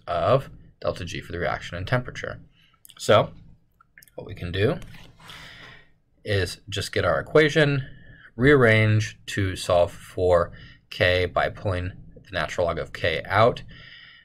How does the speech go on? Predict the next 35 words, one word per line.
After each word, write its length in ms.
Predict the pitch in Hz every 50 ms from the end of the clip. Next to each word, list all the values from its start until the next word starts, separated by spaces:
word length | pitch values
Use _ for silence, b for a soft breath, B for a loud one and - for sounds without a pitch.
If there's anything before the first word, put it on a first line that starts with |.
| B B
substituting 1080 | - - - 139 131 117 - - - 104 - 98 90 87 87 87 87 87 85 82 - - - - - _ _ _ _ _
what 140 | - 80
we've 160 | - 78 80 104
got 300 | 107 110 110 107 - - B B B B B B
and 160 | - - -
solving, 560 | - - 117 110 104 104 113 143 160 165 160 - - - - - - _ _ _ _ _ _ _ _ _ B B B B B B B -
and 80 | 90
then 80 | 92 90
you 60 | 87
have 160 | 92 87 85
to 80 | - 90
get 120 | 90 80
rid 160 | - 87 92 87
of 80 | 82
the 80 | 87 87
natural 320 | 85 78 73 - - 107
log 180 | 117 117 113 107
by 60 | 90
raising 300 | 87 85 82 82 92 87
both 180 | 80 76 - -
sides 460 | - 90 87 87 85 82 82 - -
to 240 | - - - - - -
E, 380 | 123 127 135 143 143 139 135 135 - - - -
and 100 | 92 92
this 160 | 95 - -
will 60 | - 98
give 200 | - 92 87 95
us 340 | 92 95 98 101 - - - B B B B B B B B _ -
a 420 | 95 95 92 92 87 87 87 - - - - - - - _ _ _ _ _ _ _ _ _ _ _ _ _ - - -
equilibrium 440 | 110 - 127 120 110 107 104 101 -
constant 340 | - 101 90 - - 101
of 100 | - - -
point 300 | - - 85 - - -
three 280 | - - 76 71 67
two, 380 | - - - 170 147 - - -